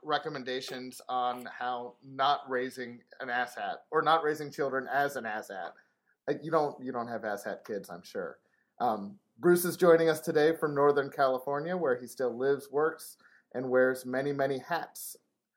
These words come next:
Uh, for most of his life, uh, or adult life at least, Bruce was a pastor in the Presbyterian Church. That's how I got to know him. And, uh, he has served as moderator, which is,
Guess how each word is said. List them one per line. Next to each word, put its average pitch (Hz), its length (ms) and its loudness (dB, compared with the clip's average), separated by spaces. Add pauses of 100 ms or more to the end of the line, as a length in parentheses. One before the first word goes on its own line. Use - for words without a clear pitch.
(280)
Uh, 113 180 0
for 143 160 0
most 185 320 6
of 147 100 0
his 147 240 0
life, 139 380 4 (180)
uh, 117 320 4
or 123 200 4
adult 131 320 4
life 117 200 0
at 107 140 -4
least, 120 340 -6
Bruce 147 300 0
was 135 340 2
a 120 180 2
pastor 143 440 0
in 135 80 0
the 123 80 0
Presbyterian 127 680 0
Church. - 420 0 (320)
That's 117 200 -4
how 117 120 6
I 131 140 10
got 139 200 6
to 151 60 -2
know 160 240 4
him. 196 220 0
And, 131 400 0 (460)
uh, 117 180 2
he 151 180 0
has 156 160 4
served 190 540 6
as 139 340 4 (120)
moderator, 123 880 6
which 123 240 -4
is, 117 340 -6